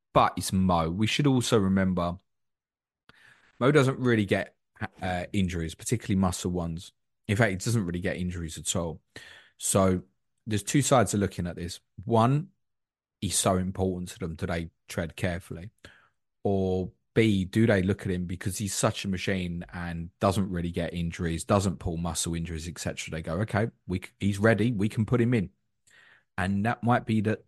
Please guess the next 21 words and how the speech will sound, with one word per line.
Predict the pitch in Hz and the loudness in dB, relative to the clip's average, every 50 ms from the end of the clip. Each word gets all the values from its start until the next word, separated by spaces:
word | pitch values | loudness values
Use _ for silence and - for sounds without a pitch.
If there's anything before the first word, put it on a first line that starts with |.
| _ _ - | _ _ -2
the | - | 0
decision | 104 104 95 - - 101 92 98 95 | 2 2 2 2 2 2 2 4 4
is | 95 90 - - | 4 4 2 2
made. | 98 95 90 85 85 82 78 - - | 2 2 2 2 0 -2 -4 -4 -4
I | 107 | -2
suspect, | 101 - - 107 - - - 151 135 - - - | -2 0 -2 -2 -2 0 2 2 2 2 0 0
though, | 107 98 90 90 85 85 - _ _ _ _ _ _ _ _ _ _ _ _ _ _ _ _ _ - - _ _ _ _ _ _ _ _ _ _ _ _ _ - | 0 2 2 2 -2 -6 -10 _ _ _ _ _ _ _ _ _ _ _ _ _ _ _ _ _ -20 -20 _ _ _ _ _ _ _ _ _ _ _ _ _ 0
with | 101 98 98 107 | 2 4 4 6
an | 113 | 6
empty | 135 135 131 - - 139 | 4 4 0 0 0 2
week | 131 131 123 - - - - | 4 4 4 2 0 -4 -4
beforehand, | 110 101 - - 101 98 90 85 87 87 90 90 90 90 87 - - - _ _ _ _ | -4 -2 0 2 2 4 2 2 0 0 0 -2 -2 -4 -6 -8 -10 -16 _ _ _ _
you've | - 92 87 - | -8 -8 -8 -4
got | - 87 85 78 - - | -4 -4 -4 -4 -4 -8
the | 95 | -12
choice | - - 98 87 82 - - | -8 -4 -2 -2 -2 -4 -6
of | - - | -6 0
Gakpo, | - 113 113 - - _ - 107 98 98 95 95 95 92 95 - - _ - | 2 2 2 0 -2 _ -2 0 2 2 2 2 2 0 -2 -4 -8 _ -4
Nunez, | 95 101 107 104 101 98 98 98 95 95 92 95 - - - - _ _ _ _ | 0 2 4 4 4 4 4 2 2 0 -2 -4 -8 -12 -14 -16 _ _ _ _
Jota, | - - 107 104 101 - - 92 92 90 90 90 110 - _ _ _ _ _ _ _ - | 0 2 2 2 2 2 0 2 2 2 0 -2 -4 -8 _ _ _ _ _ _ _ -2
Diaz. | 110 104 98 95 95 90 85 87 85 82 - - - | 0 2 2 2 2 0 0 -2 -4 -6 -8 -12 -16